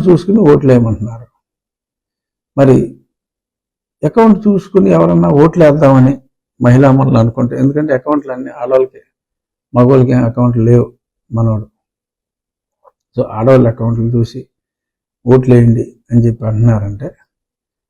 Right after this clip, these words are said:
ఆ స్త్రీలకు, అంటే, ఇతను ట్రాప్‌లో పడి ఒకసారి అకౌంట్ బుక్ చూసి, "అబ్బా, మా వాడు టాప్ రా బాబు" అని ఎవరైనా అనుకుని అమాయక మహిళలు ఉంటారని నేను అనుకోను. కానీ ఒకవేళ ఎవరైనా ఉంటే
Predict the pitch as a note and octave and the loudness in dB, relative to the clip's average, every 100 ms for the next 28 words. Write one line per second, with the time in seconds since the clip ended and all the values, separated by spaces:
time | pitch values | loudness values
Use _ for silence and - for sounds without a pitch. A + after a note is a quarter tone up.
0 | _ - B2 - - D#3 F#3+ G3+ - - | _ -6 -6 -6 0 2 4 2 -4 -12
1 | _ _ _ _ _ _ C#3 F3 D#3+ C#3+ | _ _ _ _ _ _ -4 0 0 2
2 | D#3+ D#3 D#3 E3 E3+ F3+ D#3 D#3 E3 D#3+ | 0 0 0 0 2 0 2 0 -2 -6
3 | D3+ C3 D3+ C#3 C3+ D#3 D#3 D3+ - D3 | -6 -2 0 0 2 0 2 -4 -4 -8
4 | C3 D3+ C3 _ - - _ D#3+ D#3+ - | -6 -10 -18 _ -20 -20 _ -6 -6 -6
5 | _ - C3 C3 A#2 - A#2+ A#2+ A#2 C#3 | _ -6 -2 0 -2 -8 -6 -4 0 0
6 | B2+ A#2 A#2+ _ _ - C3 C#3 B2 A#2+ | 0 0 -6 _ _ -2 0 0 0 2
7 | B2 A#2+ B2 _ _ _ - A#2+ A#2+ C3+ | 2 0 -4 _ _ _ -4 0 2 4
8 | C3+ - - _ _ _ _ _ _ - | 2 0 -8 _ _ _ _ _ _ -6
9 | A2+ C#3 C#3 C3+ A#2+ A2 A2 B2 A#2+ - | 0 2 2 0 -2 -2 2 2 0 -6
10 | _ _ _ _ _ _ A#2 C#3+ E3+ F#3 | _ _ _ _ _ _ -2 2 4 4
11 | E3+ D3+ C#3+ D#3+ E3+ G3+ B3+ B2 C3+ F#3 | 4 4 2 2 0 0 -2 0 2 2
12 | C#3+ B2+ C#3 E3 F3 C#3+ D3 C#3+ D3 - | -2 2 2 4 4 4 2 0 -4 -10
13 | _ _ _ _ _ _ A#2+ C#3 D3 | _ _ _ _ _ _ 0 2 2